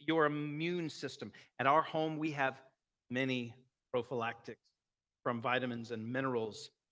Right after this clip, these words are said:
to probiotics and green drinks.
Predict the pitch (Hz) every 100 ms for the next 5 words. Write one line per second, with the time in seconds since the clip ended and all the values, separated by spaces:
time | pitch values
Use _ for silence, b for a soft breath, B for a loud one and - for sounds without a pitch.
0 | - 113 107 101 _ _ _ _ _ _
1 | _ _ _ - 147 139 131 123 131 120
2 | - - - _ _ _ _ _ _ _
3 | 110 104 - _ _ _ _ _ _ 143
4 | 147 160 160 131 131 110 - -